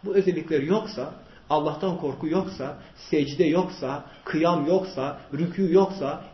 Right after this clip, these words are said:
ibadet yoksa bu adam ilim sahibi değildir. Ya bu adam malumat sahibidir. Bu adamın bir kompüterden, bir bilgisayardan hiçbir farkı yoktur. Malumat depoluyor.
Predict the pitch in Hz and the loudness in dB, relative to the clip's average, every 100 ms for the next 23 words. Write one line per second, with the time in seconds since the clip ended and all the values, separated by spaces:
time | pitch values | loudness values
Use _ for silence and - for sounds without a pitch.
0 | - 156 170 165 190 196 - 135 185 156 | -4 6 6 8 6 6 0 0 2 4
1 | 135 156 180 - 143 135 147 131 160 - | 2 2 0 0 -2 -2 -4 0 0 0
2 | - - - - - - - - - - | -6 -14 -18 -20 -20 -20 -20 -20 -20 -20
3 | - - - 151 180 170 - - - - | -20 -20 -4 4 6 6 -2 -12 -18 -20
4 | - 139 165 131 113 160 160 139 151 175 | -10 0 2 2 0 2 4 2 2 -2
5 | - - 113 107 101 - - - - 131 | -4 -8 -10 -12 -16 -18 -20 -20 -18 -2
6 | 160 190 170 185 226 226 - - - 180 | 6 8 8 6 4 0 -8 -14 -2 -2
7 | 175 160 160 208 156 139 185 226 - - | 2 2 2 0 0 2 2 2 -6 -14
8 | - - 175 151 165 147 156 175 160 160 | -18 0 2 4 2 0 0 4 6 6
9 | 196 214 220 - - 208 - - 349 226 | 4 2 -2 -8 -2 -2 -2 10 10 10
10 | 165 131 - 104 - - - - - - | 4 2 0 -10 -12 -14 -16 -18 -20 -20
11 | - - - 131 180 202 208 214 233 247 | -20 -20 -10 4 10 12 12 12 12 12
12 | 247 180 - 113 - - - | 12 8 8 -4 -6 -14 -16